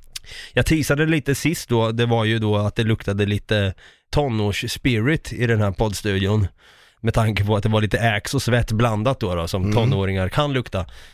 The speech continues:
Speaker 1: Med det sagt så syftar det då på Kurt Cobain.
Speaker 2: Smells Like Teen Spirit.
Speaker 1: Exakt, den före detta sångaren i Nirvana. Eller den enda sångaren i, i Nirvana, så vitt jag vet.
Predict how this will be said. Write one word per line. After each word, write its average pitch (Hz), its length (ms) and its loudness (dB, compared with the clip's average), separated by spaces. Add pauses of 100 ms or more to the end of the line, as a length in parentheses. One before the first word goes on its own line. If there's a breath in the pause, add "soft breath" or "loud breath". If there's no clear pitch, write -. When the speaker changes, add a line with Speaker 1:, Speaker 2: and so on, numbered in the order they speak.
(160 loud breath)
Speaker 1:
Med 127 220 2
det 143 120 0
sagt 120 240 -4
så 123 100 -4
syftar - 340 -2
det 104 220 0
då 98 200 -2
på 95 160 -6
Kurt 90 280 -2
Cobain. 107 540 -2 (460 soft breath)
Speaker 2:
Smells 117 520 0
Like 101 220 -2
Teen 98 240 0
Spirit. - 520 -6
Speaker 1:
Exakt, 98 440 -2
den 95 140 0
före 107 220 0
detta 107 320 0
sångaren 104 560 0
i 98 340 0
Nirvana. 104 640 0
Eller - 180 -4
den 110 120 0
enda 117 280 0
sångaren 95 460 0
i, 92 280 0
i 95 40 0
Nirvana, 95 460 0
så - 160 -6
vitt 95 160 -6
jag 117 180 0
vet. - 360 -8